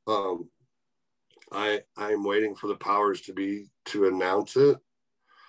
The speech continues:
Um, hopefully they go with my decision. Um, the one thing, uh,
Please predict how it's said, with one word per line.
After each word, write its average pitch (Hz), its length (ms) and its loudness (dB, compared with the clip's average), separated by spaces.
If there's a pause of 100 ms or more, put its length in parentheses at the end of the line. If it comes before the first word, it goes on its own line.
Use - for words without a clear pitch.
(220)
Um, 95 480 0 (180)
hopefully 107 560 2
they 104 160 2
go 101 300 0
with 98 300 -2
my 101 180 -4
decision. 107 720 -2 (560)
Um, 92 360 -4 (180)
the 98 140 2
one 110 260 4
thing, 110 480 4 (600)
uh, 101 200 -4